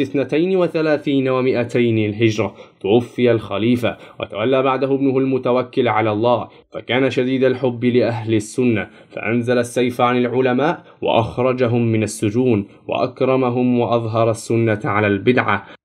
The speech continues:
ثم هدم ضريح الإمام الحسين في كربلاء لانتشار الشيعة هناك، فخاف أن يفتن الناس به، ثم حاول أن يقلل من نفوذ الأتراك، فنقل العاصمة إلى دمشق،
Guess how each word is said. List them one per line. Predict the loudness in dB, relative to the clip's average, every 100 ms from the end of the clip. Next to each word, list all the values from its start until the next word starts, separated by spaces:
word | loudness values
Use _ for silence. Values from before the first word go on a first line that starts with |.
| _
ثم | -8 -6
هدم | -4 -2 0 0
ضريح | 0 0 0
الإمام | -2 0 0 0
الحسين | -2 -4 -2 0 2 0 -6
في | -4 -2
كربلاء | 0 0 0 0 2 2 0 -8 -6
لانتشار | -2 0 0 -2 0 0
الشيعة | 0 -2 -2 0 0 0
هناك، | 0 0 2 2 0 -6 -20 -10
فخاف | -8 0 0 0
أن | 0 2
يفتن | 0 0 -2 0
الناس | 2 2 0 0
به، | 0 -2 -4 -20 -20 _ -6
ثم | -6 -4
حاول | -2 0 2
أن | 2 0
يقلل | 0 0 0 2 2 0
من | 0 0
نفوذ | -2 0 2 2
الأتراك، | 0 -2 0 0 0 -6 -20 _
فنقل | -4 -2 0 0 2
العاصمة | 2 2 0 0 -2 0 0
إلى | 0 0 0 0
دمشق، | 0 0 -2 -8